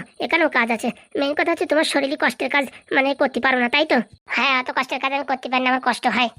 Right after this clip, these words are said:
বলছি একটু হরলিক্স খাও না কয়দিন। হ্যাঁ, এই শরীরে একটু শক্তি বানাও না হরলিক্স খেয়ে। ওরে বউ শোন, ওই রডের কাজ, সিমেন্টের কাজ, ইট বালির কাজ আমি করতে পারবো না,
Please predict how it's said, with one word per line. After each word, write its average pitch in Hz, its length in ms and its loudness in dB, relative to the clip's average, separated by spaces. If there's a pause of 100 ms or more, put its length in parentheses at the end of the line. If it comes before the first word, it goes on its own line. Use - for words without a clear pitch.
(120)
বলছি 277 200 -2
একটু 285 140 4
হরলিক্স 269 340 2
খাও 302 160 4
না 320 120 4
কয়দিন। 277 220 0 (300)
হ্যাঁ, 302 180 2 (100)
এই 285 140 2
শরীরে 285 280 2
একটু 302 160 -2
শক্তি 277 280 0
বানাও 302 200 4
না 311 120 4
হরলিক্স 254 300 -4
খেয়ে। 254 180 -2 (300)
ওরে 320 180 2
বউ 330 120 8 (100)
শোন, 330 160 4 (340)
ওই 302 100 0 (420)
রডের 320 340 2
কাজ, 302 160 4 (240)
সিমেন্টের 320 440 -4
কাজ, 294 140 2 (300)
ইট 277 120 -6
বালির 294 240 0
কাজ 294 80 2 (100)
আমি 311 180 2
করতে 277 200 0
পারবো 277 160 2
না, 330 60 2